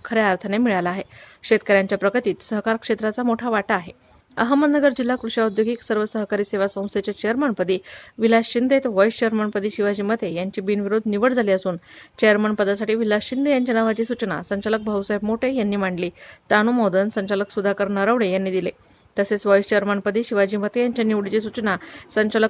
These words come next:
प्रमोद गोंदकर यांनी मांडली, तर अनुमोदन प्रशांत राऊत यांनी दिले. यावेळी प्रकाश नायकवाडी, सुधीर राळेभात, सीताराम वरपे, दीपक पठारे, सुदाम भुसे, युवराज तनपुरे, किरण पाटील, राहुल राजळे, अनिकेत शेळके, गणेश शेळके, भीमा भिंगार दिवे, ज्योती साबळे, रुपाली लांडगे आदी उपस्थित होते.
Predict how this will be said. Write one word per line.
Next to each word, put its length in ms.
प्रमोद 300
गोंदकर 380
यांनी 200
मांडली, 340
तर 100
अनुमोदन 440
प्रशांत 400
राऊत 240
यांनी 220
दिले. 200
यावेळी 260
प्रकाश 380
नायकवाडी, 420
सुधीर 300
राळेभात, 400
सीताराम 400
वरपे, 280
दीपक 260
पठारे, 340
सुदाम 340
भुसे, 260
युवराज 400
तनपुरे, 380
किरण 320
पाटील, 380
राहुल 300
राजळे, 320
अनिकेत 400
शेळके, 320
गणेश 340
शेळके, 300
भीमा 300
भिंगार 340
दिवे, 300
ज्योती 300
साबळे, 380
रुपाली 400
लांडगे 280
आदी 240
उपस्थित 320
होते. 160